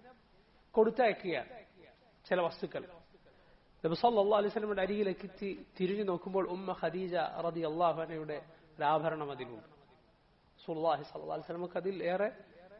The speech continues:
പ്രയാസം നബി സല്ലല്ലാഹു അലൈഹി വസല്ലമക്ക് അനുഭവപ്പെടുകയുണ്ടായി. അബുൽ ആസിനെ റസൂലുള്ളാഹി സ്വല്ലല്ലാഹു അലൈഹി വസല്ലം തിരിച്ചയച്ചു. അബുൽ ആസിനോട് നബി സല്ലല്ലാഹു അലൈഹി വസല്ലം, ഏഹ്, കരാർ ചെയ്തിട്ടുണ്ടായിരുന്നു പിന്നീട്, അതായത് സൈനബിനെ മദീനയിലേക്ക് അയക്കണമെന്നത്.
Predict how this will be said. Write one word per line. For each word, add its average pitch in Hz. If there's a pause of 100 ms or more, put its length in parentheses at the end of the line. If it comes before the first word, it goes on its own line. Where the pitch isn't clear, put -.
(180)
പ്രയാസം 180
നബി 165
സല്ലല്ലാഹു 156
അലൈഹി 139
വസല്ലമക്ക് 143 (760)
അനുഭവപ്പെടുകയുണ്ടായി. 143 (520)
അബുൽ 156
ആസിനെ 202 (680)
റസൂലുള്ളാഹി 190
സ്വല്ലല്ലാഹു 180
അലൈഹി 185
വസല്ലം 202
തിരിച്ചയച്ചു. 190 (420)
അബുൽ 160
ആസിനോട് 208
നബി 190
സല്ലല്ലാഹു 202
അലൈഹി 202
വസല്ലം, -
ഏഹ്, 160 (140)
കരാർ 202
ചെയ്തിട്ടുണ്ടായിരുന്നു 165
പിന്നീട്, 139 (760)
അതായത് 170
സൈനബിനെ 196
മദീനയിലേക്ക് 175
അയക്കണമെന്നത്. 143